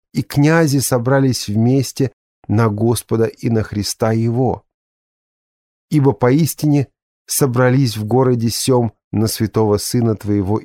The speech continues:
Иисуса, помазанного Тобою, Ирод и Понтий Пилат с язычниками и народом израильским.'» Тут, э, несколько моментов. С одной стороны, конечно, это цитата из Псалма.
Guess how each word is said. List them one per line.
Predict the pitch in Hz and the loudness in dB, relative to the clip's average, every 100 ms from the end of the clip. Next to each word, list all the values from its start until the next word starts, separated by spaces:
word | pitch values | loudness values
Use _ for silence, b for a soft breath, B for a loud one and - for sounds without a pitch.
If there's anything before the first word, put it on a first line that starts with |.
| - | -4
Иисуса, | 110 110 - 127 110 - 90 - _ _ _ _ _ | -2 -2 -4 -2 -2 -2 -6 -6 _ _ _ _ _
помазанного | - 107 107 107 95 101 98 92 | 0 2 2 2 0 0 0 -2
Тобою, | 98 95 113 120 117 - _ _ _ _ _ _ | -2 -2 0 2 0 -4 _ _ _ _ _ _
Ирод | 160 165 143 139 - _ _ _ | 0 2 2 0 -6 _ _ _
и | 143 120 | -4 -4
Понтий | - 131 135 123 131 | 0 0 2 0 -4
Пилат | 127 107 101 101 - _ _ _ _ | 0 2 2 0 -4 _ _ _ _
с | - - | -8 -2
язычниками | 120 107 101 87 98 92 104 101 - - | 0 0 0 -2 -4 -2 0 -2 -4 -2
и | 123 | 0
народом | 110 98 101 92 - | 2 2 0 -2 -4
израильским.'» | 113 98 107 101 87 - - - _ _ _ _ _ _ | -4 -2 0 0 -2 -8 -14 -20 _ _ _ _ _ _
Тут, | - - - - | -10 -10 -8 -4
э, | 101 | 0
несколько | 98 120 107 98 - 98 | 2 2 0 -4 -2 0
моментов. | 110 160 151 113 - _ _ _ _ _ _ _ - | 2 2 0 -4 -10 _ _ _ _ _ _ _ -14
С | - | -2
одной | 127 120 165 156 | 2 4 2 0
стороны, | - 113 113 113 | -2 0 0 -2
конечно, | 104 107 131 120 | -2 0 0 0
это | 117 107 | -2 -4
цитата | - 104 110 104 | -6 -4 -2 -2
из | 101 - | -4 -6
Псалма. | - 113 107 110 104 85 | -6 -2 0 2 0 -2